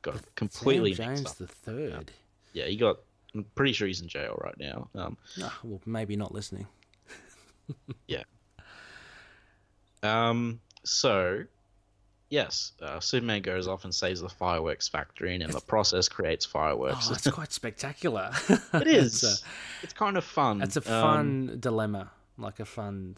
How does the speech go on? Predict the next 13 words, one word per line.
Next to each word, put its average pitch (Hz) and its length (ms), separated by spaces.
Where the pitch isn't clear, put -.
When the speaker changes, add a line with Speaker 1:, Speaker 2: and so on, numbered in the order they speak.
Speaker 2:
thing. 98 320
I'm 151 100
sure, 147 360
Speaker 1:
Yeah. - 240
Speaker 2:
uh, 110 360
thousands 113 560
or 104 100
millions 104 380
of 92 60
dollars 95 320
worth 95 180
of 98 80
damage, 123 580